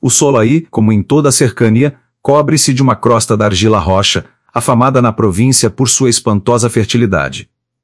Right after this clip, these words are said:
Em verdade, quando se deixa Campinas, e a pata dos animais começa a triturar essa terra ferruginosa, tão fácil de converter-se em pós utilíssimo, como em profundo tremedal, a natureza muda de aspecto,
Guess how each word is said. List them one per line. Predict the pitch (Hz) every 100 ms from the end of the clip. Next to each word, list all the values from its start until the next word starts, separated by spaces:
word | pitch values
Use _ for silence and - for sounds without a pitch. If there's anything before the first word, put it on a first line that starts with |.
| -
Em | 139
verdade, | 120 101 92 107 110 80 80
quando | - 117 113
se | -
deixa | 98 120 -
Campinas, | 113 113 98 139 135 - - _ _ _ _
e | 131
a | 123
pata | 135 139 131
dos | 110 110
animais | 117 104 113 123
começa | 127 113 113
a | 104
triturar | 117 107 110 104 98
essa | 95 110 104
terra | 101 98
ferruginosa, | 95 107 113 113 104 107 90 78 - _ _ _ _ _
tão | 190 180
fácil | 160 151 143
de | 123
converter-se | 131 120 90 143 151 -
em | 113
pós | 85 92 98
utilíssimo, | 95 107 101 101 - 78 73 _ _ _ _ _
como | 143 143
em | 139
profundo | 120 104 123 120
tremedal, | 113 127 123 98 95 82 - _ _
a | 82
natureza | 101 110 107 113 120 107
muda | 117 123 101
de |
aspecto, | 95 - 107 95 -